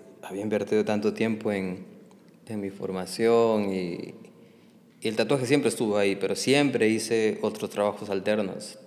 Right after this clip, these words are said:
desde siempre. En Madrid no sé en cuántos, cuántas, cuántos trabajos tuve, en construcción, en fontanería, de camarero, en reparto, en mudanzas, eh, ya no recuerdo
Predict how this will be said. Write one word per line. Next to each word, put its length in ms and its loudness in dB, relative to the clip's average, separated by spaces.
desde 300 -6
siempre. 320 -10
En 80 -16
Madrid 260 -2
no 100 -2
sé 140 0
en 300 -4
cuántos, 640 -8
cuántas, 540 -8
cuántos 240 -14
trabajos 440 -2
tuve, 280 2
en 80 -6
construcción, 840 -4
en 220 -6
fontanería, 920 -8
de 140 -2
camarero, 800 -2
en 260 -2
reparto, 800 -4
en 560 -2
mudanzas, 880 -4
eh, 120 -12
ya 80 -8
no 60 -12
recuerdo 340 -16